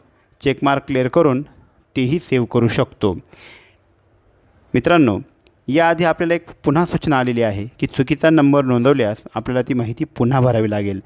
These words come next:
हा मोबाईल नंबर कदाचित व्हेरिफिकेशन होऊ शकतो. आपण या ठिकाणी सर्व पालकांचे एक एक करून मोबाईल नंबर आपण येथे नोंदवायचे आहेत.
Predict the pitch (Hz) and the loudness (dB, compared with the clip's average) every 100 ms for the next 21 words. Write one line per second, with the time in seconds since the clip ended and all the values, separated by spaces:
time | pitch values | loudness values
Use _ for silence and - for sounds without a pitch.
0 | - - - _ _ - 147 143 131 135 | -16 -20 -20 _ _ -4 0 2 2 2
1 | 143 151 120 - _ - 196 196 - 175 | 2 2 -2 -4 _ -4 0 0 0 0
2 | 135 127 120 117 107 190 - 113 110 107 | 0 0 -2 -2 -4 -6 -4 -4 -2 -4
3 | 101 - 113 - - - _ _ _ _ | -6 -8 -10 -10 -20 -20 _ _ _ _
4 | _ _ 165 196 202 - 139 165 156 131 | _ _ -2 0 -2 -4 -2 0 0 -4
5 | 120 156 214 - - - 170 175 180 208 | -2 -2 -4 -14 -20 -6 0 2 4 2
6 | 214 - 131 127 131 127 110 104 - 135 | 2 -2 -2 -2 -4 -4 -6 -10 -10 -12
7 | 139 175 - 185 190 220 - - 120 131 | -4 -4 0 2 2 0 -10 -8 -2 0
8 | 165 175 135 110 143 170 _ _ - - | 2 2 2 0 -2 -4 _ _ -14 -8
9 | 127 127 180 196 131 123 117 113 123 117 | -6 -4 -4 -2 -2 0 -2 0 0 2
10 | 175 | 0